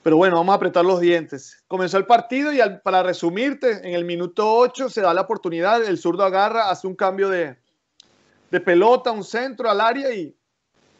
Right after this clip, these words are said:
y bueno, en el primer, en el primer bote agarré de volea y, y para adentro y, y se da la oportunidad, pues, de, de haber ganado, como tú lo mencionas, este, por primera vez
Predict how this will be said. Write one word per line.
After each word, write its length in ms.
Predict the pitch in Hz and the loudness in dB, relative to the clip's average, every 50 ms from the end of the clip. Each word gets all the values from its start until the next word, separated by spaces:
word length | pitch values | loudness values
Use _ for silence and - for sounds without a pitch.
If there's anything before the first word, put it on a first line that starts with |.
| _ _ _ | _ _ _
y 80 | 180 | -6
bueno, 260 | 165 170 208 214 208 | -4 -4 -4 -6 -6
en 120 | 190 175 170 | -6 -6 -6
el 140 | 165 160 165 | -6 -6 -4
primer, 440 | 175 170 165 165 165 170 180 202 | -4 -4 -4 -2 -2 -2 -2 -2
en 200 | 214 190 170 160 180 | -2 -6 -6 -6 -6
el 100 | 165 - | -6 -8
primer 420 | - - 196 180 165 170 175 196 | -6 -6 -6 -4 0 0 0 0
bote 600 | 208 208 226 247 - - 294 277 269 240 196 175 - _ _ _ | 2 2 2 2 2 2 0 0 0 0 -4 -6 -16 _ _ _
agarré 460 | - 180 175 175 165 156 156 165 175 | -4 -2 0 0 -2 -2 0 0 0
de 80 | 208 226 | 0 0
volea 520 | 214 190 180 190 180 170 175 196 220 240 | -4 -4 0 0 2 2 2 2 0 -2
y, 260 | 240 233 202 160 156 - _ _ _ _ _ _ _ _ _ | -2 -4 -6 -10 -12 -16 _ _ _ _ _ _ _ _ _
y 180 | - 165 160 | -2 -2 -2
para 280 | 151 - - 160 151 151 | -2 -2 -2 0 2 2
adentro 400 | 147 165 190 233 233 - 262 285 | 2 2 0 -2 -4 -8 -8 -8
y, 140 | 254 180 - _ _ _ _ _ _ _ | -8 -8 -12 _ _ _ _ _ _ _
y 100 | 240 196 | -6 -2
se 140 | - 226 214 | 2 4 6
da 140 | 202 196 202 | 6 6 8
la 120 | 226 240 | 6 6
oportunidad, 680 | 247 247 254 240 - 233 214 196 180 190 226 - - - | 6 4 2 2 2 -4 -4 -2 2 4 4 4 2 0
pues, 180 | 208 196 175 | -6 -6 -4
de, 200 | 160 165 160 156 - | -4 -6 -6 -8 -8
de 180 | 160 156 170 | -4 -2 0
haber 240 | 160 156 160 165 180 | 0 2 2 0 0
ganado, 400 | 180 208 208 202 190 196 214 220 | 0 -4 -4 -2 -2 -2 -2 -4
como 220 | 220 196 175 165 | -4 -6 -6 -8
tú 120 | 160 - 160 | -6 -6 -6
lo 140 | 165 190 202 | -6 -6 -6
mencionas, 640 | 190 175 147 - 175 170 185 208 220 214 - _ _ _ _ _ _ _ _ _ _ _ _ _ _ _ _ _ | -8 -10 -8 -2 -2 -2 -2 -2 -6 -12 -14 _ _ _ _ _ _ _ _ _ _ _ _ _ _ _ _ _
este, 640 | - 180 165 151 156 _ _ 165 151 143 135 127 113 - _ _ _ _ _ _ | -12 -10 -10 -10 -12 _ _ -6 -4 -4 -4 -8 -12 -16 _ _ _ _ _ _
por 140 | _ 190 190 | _ -2 -2
primera 400 | 139 185 180 175 175 180 185 185 | 0 0 0 2 4 4 4 4
vez 460 | 196 214 233 247 240 - - - _ | 4 4 2 2 0 -2 -12 -20 _